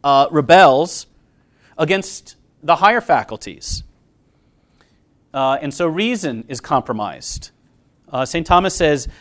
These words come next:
"Venereal pleasures above all debauch a man's mind."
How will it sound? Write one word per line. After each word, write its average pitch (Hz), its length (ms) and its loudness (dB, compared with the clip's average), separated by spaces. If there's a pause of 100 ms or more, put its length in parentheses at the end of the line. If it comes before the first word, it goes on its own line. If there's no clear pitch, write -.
(180)
"Venereal 202 460 2
pleasures 160 520 -2
above 165 320 2
all 135 400 2
debauch 131 680 -2
a - 60 -10
man's 113 380 -8
mind." 110 520 -8